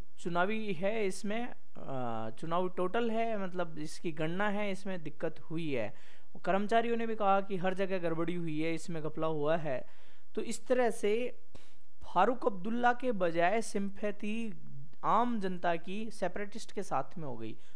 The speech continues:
और ये एक अलग ही माहौल बन गया। सेपरेटिस्ट को हर जगह आम जनता सिंपैथी से देखने लगी और फारूक अब्दुल्ला को ऐसे देखने लगी। अब इससे नुकसान क्या हुआ कि सेपरेटिस्ट फिर ज़्यादा पावर में आ गए, क्योंकि उनको आम जन का सहयोग, समर्थन फिर ज़्यादा मिल गया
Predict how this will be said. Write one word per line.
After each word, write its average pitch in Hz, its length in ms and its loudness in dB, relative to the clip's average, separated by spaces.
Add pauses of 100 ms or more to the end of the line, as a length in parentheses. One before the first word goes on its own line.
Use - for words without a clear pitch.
(140)
और 165 80 -2
ये 175 220 0
एक 208 220 0
अलग 208 340 2
ही 226 140 0
माहौल 196 320 0
बन 170 200 0
गया। 151 240 0 (360)
सेपरेटिस्ट 233 760 0
को 233 160 2
हर 185 220 0
जगह 202 360 0
आम 180 260 0
जनता 180 280 0
सिंपैथी 170 480 0
से 185 140 0
देखने 180 380 -2
लगी 175 340 -2
और 196 120 0
फारूक 175 360 0
अब्दुल्ला 160 400 0
को 160 160 -2
ऐसे 147 240 -2
देखने 139 300 -2
लगी। 120 260 -2 (380)
अब 135 140 0
इससे 233 240 0
नुकसान 240 500 0
क्या 240 140 0
हुआ 226 180 2
कि 233 120 -2
सेपरेटिस्ट 220 560 0 (180)
फिर 247 220 2
ज़्यादा 208 300 2
पावर 175 360 2
में 165 140 0
आ 143 100 -2
गए, 139 160 0
क्योंकि 208 240 -2
उनको 220 200 0
आम 202 380 2
जन 208 160 0
का 202 120 0
सहयोग, 190 580 0 (260)
समर्थन 190 500 0
फिर 247 360 0
ज़्यादा 196 320 2
मिल 156 180 0
गया 131 220 0